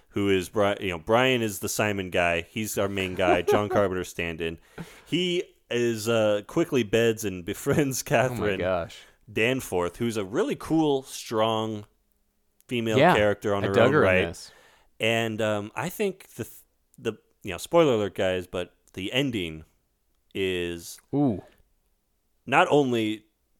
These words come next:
Speaker 1: would I say this is probably maybe the, I, I think this might equate the single scariest shot in a Carpenter
Speaker 2: <laughs>
Speaker 1: movie, but she has the worst,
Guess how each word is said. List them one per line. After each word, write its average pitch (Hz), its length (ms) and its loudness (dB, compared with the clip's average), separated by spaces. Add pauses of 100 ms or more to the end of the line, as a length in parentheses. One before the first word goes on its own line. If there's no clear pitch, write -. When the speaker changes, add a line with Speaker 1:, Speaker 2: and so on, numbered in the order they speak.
Speaker 1:
would 113 160 -2
I 110 100 2
say 117 180 -4
this 107 160 -6
is - 60 -12
probably 101 480 -2
maybe 101 240 -6
the, 92 240 -8 (240)
I, 110 160 0
I 92 140 0
think 120 260 -6
this 117 180 -6
might 107 320 -2
equate 101 340 -4
the 95 60 -16
single 104 320 -6
scariest 90 720 -8
shot 95 480 0
in 117 80 -10
a 107 80 -6
Carpenter 123 600 0
Speaker 2:
<laughs> - 20 -2
Speaker 1:
movie, 139 360 -2 (440)
but 104 160 -2
she 180 220 0
has 131 300 0
the 107 200 -8
worst, 110 880 0